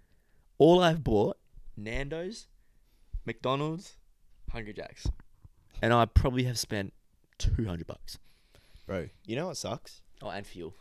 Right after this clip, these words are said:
Speaker 1: But that's
Speaker 2: How
Speaker 1: okay.
Speaker 2: expensive, like, Nando's is. Like,
Speaker 1: See,
Speaker 2: it's
Speaker 1: when
Speaker 2: so
Speaker 1: you're there,
Speaker 2: good.
Speaker 1: it's like, twelve bucks, not bad. Sixteen bucks, not so bad. But when you get it three times a week. <laughs>
Speaker 2: Well, yeah. Uh, like, I, I,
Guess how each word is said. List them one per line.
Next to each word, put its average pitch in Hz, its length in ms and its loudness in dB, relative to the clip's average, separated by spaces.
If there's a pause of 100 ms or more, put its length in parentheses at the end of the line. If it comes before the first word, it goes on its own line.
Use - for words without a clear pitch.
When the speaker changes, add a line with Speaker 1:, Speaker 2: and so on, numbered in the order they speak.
(300)
Speaker 1:
But - 180 -16
that's 98 120 -8
Speaker 2:
How 120 120 2
Speaker 1:
okay. 120 80 2
Speaker 2:
expensive, 107 520 -6
like, 98 180 -4
Nando's 98 460 -2
is. 127 300 -6 (1120)
Like, 123 180 2
Speaker 1:
See, 139 120 2
Speaker 2:
it's 143 100 4
Speaker 1:
when 175 100 6
Speaker 2:
so 220 100 8
Speaker 1:
you're 135 80 8
there, 147 200 6
Speaker 2:
good. 175 80 -2
Speaker 1:
it's - 100 -2
like, - 240 2
twelve 214 300 8
bucks, - 380 2
not - 140 -16
bad. 139 300 -4 (220)
Sixteen - 420 -4
bucks, - 280 -10
not 156 100 -6
so 107 140 -4
bad. 117 300 -4 (320)
But 120 80 4
when 151 100 2
you 175 60 -2
get 156 140 2
it - 60 -4
three 123 160 -8
times 107 240 -8
a 95 40 -6
week. - 420 -8
<laughs> 269 280 -2 (280)
Speaker 2:
Well, 95 280 -2
yeah. 90 400 0 (160)
Uh, 107 100 -2 (140)
like, 107 200 -4
I, 117 200 2 (120)
I, 127 200 2